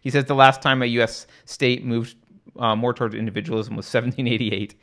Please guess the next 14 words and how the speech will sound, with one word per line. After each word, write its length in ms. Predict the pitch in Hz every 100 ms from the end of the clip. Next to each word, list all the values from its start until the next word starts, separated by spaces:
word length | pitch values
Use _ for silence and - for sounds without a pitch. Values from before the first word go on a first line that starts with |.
| _
Yeah. 180 | - 101 - - - - _ -
Um, 400 | 123 123 123 113 - _ _ _ _
so, 140 | -
but, 240 | 175 190 185
like, 120 | 185
w-, 200 | 190 185
you 80 | 214
know, 80 | 180
we're 220 | 185 240
in 120 | 226
this, 280 | 196 - -
we're 160 | 165
in 60 | 202
this, 200 | 185